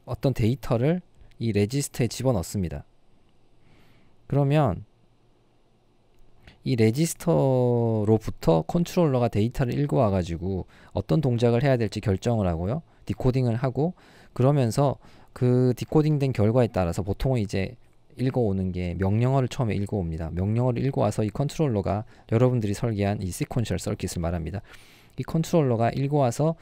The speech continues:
어, 읽어온 값에 따라가지고 그 값이 우리 컨트롤, 그 시퀀셜 서킷에서 입력 값이에요. 그 값에 따라가지고 이 레지스터의 컨트롤 값을,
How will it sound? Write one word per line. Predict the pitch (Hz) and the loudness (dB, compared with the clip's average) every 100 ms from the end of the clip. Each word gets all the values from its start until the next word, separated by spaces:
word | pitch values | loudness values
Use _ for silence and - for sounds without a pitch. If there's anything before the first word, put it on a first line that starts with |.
| - - - - | -12 -20 -16 -6
어, | 101 | -2
읽어온 | 143 147 139 | 0 2 0
값에 | 120 110 147 | 0 -2 -4
따라가지고 | - 117 104 90 95 | 0 2 2 0 -4
그 | - 123 | -4 -4
값이 | 113 104 | -4 -6
우리 | 95 95 | -6 -6
컨트롤, | 92 - 131 - 120 - _ | -6 -6 -6 -4 -6 -6 _
그 | - | -8
시퀀셜 | 80 165 160 135 | -6 -4 -2 0
서킷에서 | 107 110 - 92 87 - | -2 -4 -8 -8 -8 -4
입력 | 139 156 | -2 -2
값이에요. | - - 69 73 - - - | -2 -4 -8 -8 -12 -20 -2
그 | 143 | 2
값에 | 160 - | 2 0
따라가지고 | 151 139 113 104 92 95 104 90 - - - | 2 2 2 0 -2 -2 -2 -4 -10 -20 -6
이 | 110 | 0
레지스터의 | 95 107 143 - - - 120 104 101 | 2 2 -2 -4 -4 0 2 4 0
컨트롤 | - 151 - 160 | -2 -4 0 0
값을, | 135 104 - - 104 | 0 -2 -4 -4 -2